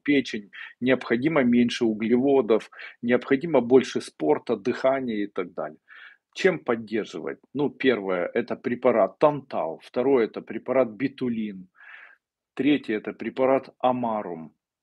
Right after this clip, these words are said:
Вот тем самым и поддержите. А по поводу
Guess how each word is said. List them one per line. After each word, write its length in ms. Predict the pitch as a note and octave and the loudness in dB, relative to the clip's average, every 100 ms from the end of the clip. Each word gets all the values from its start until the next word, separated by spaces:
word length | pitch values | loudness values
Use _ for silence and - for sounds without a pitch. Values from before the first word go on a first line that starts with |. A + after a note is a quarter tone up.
| - | -16
Вот 420 | C3 F#3 - - _ | -10 -10 -12 -20 _
тем 220 | - A#2 A2 | -10 -10 -6
самым 480 | - C3+ C3 A2 | -4 -4 -4 -6
и 40 | G#2 | -6
поддержите. 760 | - F2+ D#2+ D#2+ - - F#2+ - | -6 -6 -6 -6 -8 -10 -6 2
А 240 | E3 F3+ | 4 4
по 180 | F3 C#3+ | 2 0
поводу 800 | - D#3+ D3+ C#3+ C3 C3+ B2 | 2 2 4 4 4 4 4